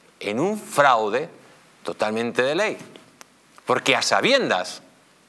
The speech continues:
de que hay un delito, se le nomina a este señor para que lo cometa. Eso, amigos, no cabe en la ley.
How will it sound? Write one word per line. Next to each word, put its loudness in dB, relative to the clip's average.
de -4
que 2
hay 2
un 0
delito, 0
se -2
le 0
nomina -2
a -4
este -2
señor -2
para -2
que 0
lo -2
cometa. -8
Eso, 0
amigos, -2
no -4
cabe 0
en -2
la 0
ley. -4